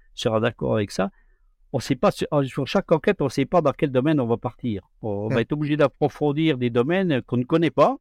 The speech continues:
Speaker 1: la plupart du temps, parce qu'on est, on n'est pas spécialiste de, en fait, on est spécialiste de peu de choses. Quand on est, arrive à être spécialiste d'une chose de deux, c'est déjà bien. Et puis, à quoi spécialiste, c'est souvent mettre entre guillemets.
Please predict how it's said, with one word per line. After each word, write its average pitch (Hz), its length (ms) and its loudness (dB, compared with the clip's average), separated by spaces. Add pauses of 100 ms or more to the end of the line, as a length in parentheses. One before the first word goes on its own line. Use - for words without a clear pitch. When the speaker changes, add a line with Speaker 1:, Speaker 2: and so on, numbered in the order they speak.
Speaker 1:
la 127 100 0
plupart 113 340 -2
du 113 120 -4
temps, 208 160 2
parce 127 140 -4
qu'on 107 160 -2
est, 107 200 -4
on 113 80 -2
n'est 104 100 -2
pas 107 140 -2
spécialiste 104 540 -4
de, 98 240 -2 (200)
en 107 140 2
fait, 117 240 -6 (280)
on 120 100 2
est 117 60 0
spécialiste 113 500 -4
de 104 60 -4
peu 113 160 -4
de 98 40 -10
choses. 165 280 -2
Quand 120 200 0
on 110 140 -2
est, 110 160 0
arrive 107 260 0
à 107 60 0
être 98 80 -6
spécialiste 107 560 -6 (240)
d'une 120 120 -2
chose 117 220 -2
de 117 100 0
deux, 117 200 0
c'est 107 140 -6
déjà 98 300 -4
bien. 127 240 -2 (460)
Et - 40 -16
puis, 135 140 -2
à 123 40 0
quoi 135 160 -2
spécialiste, 123 540 0
c'est 110 80 -4
souvent 110 320 -2
mettre 113 200 -2
entre 107 200 -4
guillemets. 120 340 -4